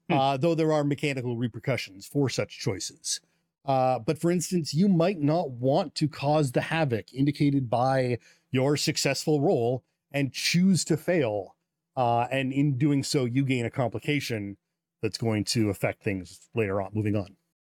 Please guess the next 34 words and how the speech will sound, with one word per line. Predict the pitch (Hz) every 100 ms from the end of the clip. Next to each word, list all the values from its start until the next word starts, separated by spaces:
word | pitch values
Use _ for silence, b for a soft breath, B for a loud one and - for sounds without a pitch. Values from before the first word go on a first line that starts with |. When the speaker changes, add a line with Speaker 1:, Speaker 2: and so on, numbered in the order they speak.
| _
Speaker 1:
Sounds | - 104 107 -
kinda | 127 120
cool. | - 156 123 -
I, | 107
again, | 110 104 113 110 127 117 95
the |
theme | 95 117 127 104
seems | 107 98
tying | - 110 107
really | 104 92
well. | 87 90 _ _ _ _ -
Oh, |
I | 117
gotta | 123 156
say, | - 131 110
this | 120 -
particular | - 143 160 127 113 110 95 -
choosing | - 170 214 240 220
to | 180
fail | - 120 117 104 87 - _ _ _ -
is | 127
just | 113 135 123
such | - 131 -
a | 123
hard | 104 - 127 151 -
concept | - 127 131 - 139 139
for | - 113
some | - 120 117 127
traditional | - - 117 127 - 120 104 101 -
role-playing | 107 101 - 101
game | 95 95 92 -
players | 101 92 -
to | -
grasp. | 90 82 - -